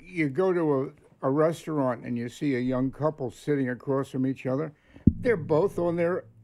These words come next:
on their phones. I-, it's amazing. <coughs> I heard about a book which I think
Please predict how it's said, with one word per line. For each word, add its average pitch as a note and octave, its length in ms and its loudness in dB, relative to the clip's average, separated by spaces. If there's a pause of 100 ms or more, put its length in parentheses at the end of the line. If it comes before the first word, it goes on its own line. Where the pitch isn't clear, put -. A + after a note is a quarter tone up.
on E3 200 0
their G3 160 0
phones. A3 680 0 (340)
I-, - 60 -4
it's F3+ 560 -4
amazing. F#3 720 -2 (340)
<coughs> - 360 -4
I - 240 4 (360)
heard F#3 380 2
about C#3+ 260 2
a C3 60 0
book C#3 320 0
which B2 180 -4
I A2+ 120 0
think C3 220 -2